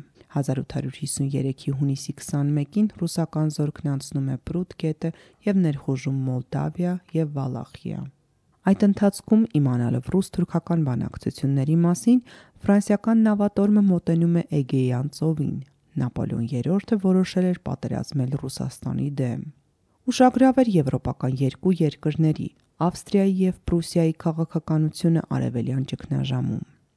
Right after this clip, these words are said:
Ավստրիան խուսանավում էր Ռուսաստանի, Անգլիայի և Ֆրանսիայի միջև, փորձելով ժամանակ շահել և հասկանալ, թե որ ուժին է առավել ձեռնտու միանալ։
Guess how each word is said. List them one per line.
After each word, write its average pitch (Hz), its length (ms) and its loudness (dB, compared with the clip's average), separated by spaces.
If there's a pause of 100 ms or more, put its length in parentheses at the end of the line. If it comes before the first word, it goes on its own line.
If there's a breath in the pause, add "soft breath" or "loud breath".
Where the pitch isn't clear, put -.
(320)
Ավստրիան 254 340 4
խուսանավում 226 720 4
էր 139 160 0
Ռուսաստանի, 143 720 -4 (180)
Անգլիայի 185 500 2
և 175 200 0
Ֆրանսիայի 180 540 2
միջև, 175 500 0 (280 loud breath)
փորձելով 185 600 4
ժամանակ 151 480 0
շահել 160 360 0
և 175 200 0
հասկանալ, 175 540 0
թե - 180 -2
որ 160 220 4
ուժին 170 300 4
է 131 80 0
առավել 135 440 -4
ձեռնտու 139 520 -2
միանալ։ 156 560 0